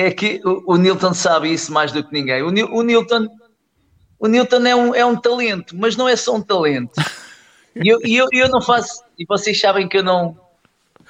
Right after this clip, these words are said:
eu acho que sou um, um tipo porreiro, um gajo porreiro e simpático, mas eu não faço favores. Eu não limpo, eu não limpo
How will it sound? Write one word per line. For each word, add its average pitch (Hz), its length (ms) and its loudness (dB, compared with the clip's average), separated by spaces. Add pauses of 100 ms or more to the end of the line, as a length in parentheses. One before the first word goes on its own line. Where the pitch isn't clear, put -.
eu 202 160 4
acho 226 200 2
que - 80 -14
sou 226 200 -4
um, 214 120 -6 (280)
um 233 120 -4
tipo 240 480 -4
porreiro, 175 680 2 (320)
um 185 160 -4
gajo 196 380 -2
porreiro 175 640 2
e 170 160 -4
simpático, 160 880 -4 (440)
mas 175 180 -2
eu 226 60 2
não 226 100 2
faço 196 320 0
favores. 135 580 -4
Eu 190 140 0
não 214 260 0
limpo, 208 460 -2 (960)
eu 185 120 2
não 202 220 2
limpo 214 500 -2